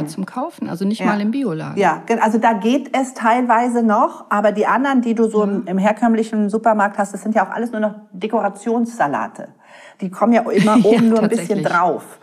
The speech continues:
Speaker 2: Also eigentlich
Speaker 1: Ja.
Speaker 2: sollten wir ja wirklich eine kräftige Portion Salat essen, auch wegen der Ballaststoffe. Die Kombination Bitterstoffe, Ballaststoffe, also Zellstoffe, das alles, diese sekundären Pflanzenstoffe in jede Richtung, ja,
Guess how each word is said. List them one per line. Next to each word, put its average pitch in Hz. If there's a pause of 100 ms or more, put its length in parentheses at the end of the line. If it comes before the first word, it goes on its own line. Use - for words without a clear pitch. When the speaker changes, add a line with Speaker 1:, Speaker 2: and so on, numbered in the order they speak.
(240)
Speaker 2:
Also 190
eigentlich 247
Speaker 1:
Ja. 202
Speaker 2:
sollten 220
wir 208
ja 185
wirklich 214
eine 190
kräftige 208
Portion 190
Salat 175
essen, 190
auch 185
wegen 190
der 165
Ballaststoffe. 170
Die 175
Kombination 233
Bitterstoffe, 233
Ballaststoffe, 208
also 180
Zellstoffe, 202 (420)
das 220 (120)
alles, 254
diese 214
sekundären 214
Pflanzenstoffe 202
in 185
jede 233
Richtung, 170
ja, 180